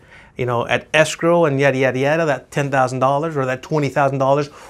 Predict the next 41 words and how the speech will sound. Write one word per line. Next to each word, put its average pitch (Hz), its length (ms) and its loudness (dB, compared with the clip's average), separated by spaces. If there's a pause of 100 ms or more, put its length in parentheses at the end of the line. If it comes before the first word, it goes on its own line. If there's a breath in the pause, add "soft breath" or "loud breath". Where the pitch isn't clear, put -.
(120)
whatever 143 320 0
the 139 100 -2
amount 135 420 -4
is 139 280 -2
for 127 200 -8
the 113 100 -10
points." - 680 -8 (1400 soft breath)
We 165 80 2
close 185 260 6
the 151 100 -6
deal. 202 440 2 (1200)
Lender 143 260 -4
gives 127 300 -2
them 135 220 -2
the 123 100 -6
money. 139 220 -2
That's 139 180 -2
called - 180 -6
funding. 151 540 -2 (480 soft breath)
Buyer 123 200 -2
buys 120 240 0
the 117 60 -4
house, 147 200 2
but 208 140 4
it 214 60 2
costs 233 240 4
the 233 60 0
buyer. 214 380 2 (200 loud breath)
And - 40 -10
I'm 165 140 -2
not 214 140 0
talking 170 220 -4
about 156 200 -2
long-term 156 640 -2
interest, 165 560 -8 (120)
that 135 180 -8
three 156 140 -2
and 143 80 -4
a 135 40 -6
half 131 200 -4
percent. 143 440 -8